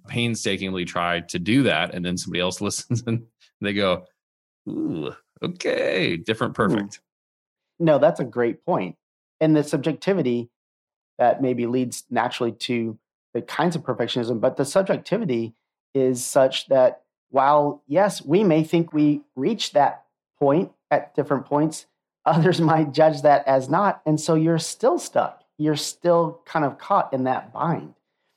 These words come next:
Speaker 2: And so really there's no win when it comes to this. And I think that's what, part of what makes it so difficult.
Speaker 1: So what is
Speaker 2: So
Speaker 1: it really about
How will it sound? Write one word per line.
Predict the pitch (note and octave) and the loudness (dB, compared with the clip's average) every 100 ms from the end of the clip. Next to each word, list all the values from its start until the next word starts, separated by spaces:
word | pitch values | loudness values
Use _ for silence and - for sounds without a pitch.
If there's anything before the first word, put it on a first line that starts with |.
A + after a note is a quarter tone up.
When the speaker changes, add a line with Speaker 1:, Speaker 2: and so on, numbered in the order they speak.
| _ - | _ -2
Speaker 2:
And | F3+ | 0
so | F#3+ | 4
really | F3 G3 F3 | 6 6 6
there's | D#3 D3 C3+ | 4 2 4
no | D#3 C#3 | 4 2
win | A#2+ C3 C#3 C3+ | 0 -2 0 0
when | B2+ | -2
it | A2 | -6
comes | - A#2+ A2+ | -10 -12 -10
to | - | -6
this. | C3 D3+ - | 0 0 0
And | D3 | -4
I | B2+ | -4
think | F#3 F3+ | -4 -2
that's | C3 A2+ - | -2 -4 -4
what, | A#2 - | -6 -4
part | - D#3+ A#2+ | 0 0 0
of | A2+ | -4
what | - | -6
makes | A2+ G#2 - | -8 -12 -18
it | - | -20
so | G#2+ | -18
difficult. | G2+ A#2 - _ F#2+ - _ _ _ _ _ _ _ _ | -12 -12 -12 _ -20 -20 _ _ _ _ _ _ _ _
Speaker 1:
So | - F3+ | -4 4
what | D#3+ | 8
is | B2 | 8
Speaker 2:
So | C#3+ | 6
Speaker 1:
it | |
really | C#3 D#3 D#3 | 4 0 2
about | G#2 E2+ G2 F#2+ - | 0 0 -2 -2 -6